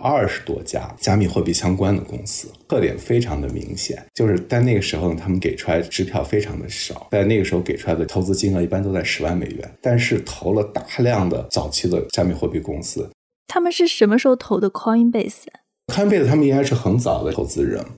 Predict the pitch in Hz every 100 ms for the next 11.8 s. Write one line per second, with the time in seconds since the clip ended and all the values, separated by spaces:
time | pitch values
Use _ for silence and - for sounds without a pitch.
0 | - 120 117 214 151 82 143 139 156 156
1 | 131 123 - - - - - 160 139 104
2 | 107 101 101 101 - 226 175 98 82 85
3 | 92 85 90 95 92 90 87 87 87 -
4 | 92 92 90 87 85 85 - 117 120 95
5 | 87 - 80 - 78 - - - 76 73
6 | - - - 196 175 160 135 - 127 120
7 | 135 127 107 110 101 120 127 127 98 -
8 | - 127 120 131 131 107 92 101 92 95
9 | 90 110 107 110 113 110 110 104 - 104
10 | 110 101 - 104 95 95 117 113 120 101
11 | - 107 110 123 90 - -